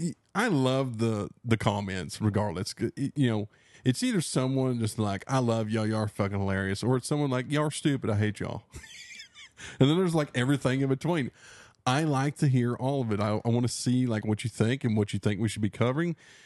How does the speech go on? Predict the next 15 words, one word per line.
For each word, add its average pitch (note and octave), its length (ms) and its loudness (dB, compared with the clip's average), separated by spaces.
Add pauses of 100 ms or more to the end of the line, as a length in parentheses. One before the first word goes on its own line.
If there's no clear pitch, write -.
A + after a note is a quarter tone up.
(200)
if - 340 0 (200)
the, C#3+ 240 0
the, D#3 200 0
here's E3+ 200 2
the D#3+ 80 -4
thing, F3 240 0
like, A#2+ 180 0
the, A#2 80 -2 (140)
some G3+ 180 0
of - 20 4
the E3 120 2
comments, D3+ 440 0
there's, A2 240 0 (220)
even C#3 200 2
if, C3 240 0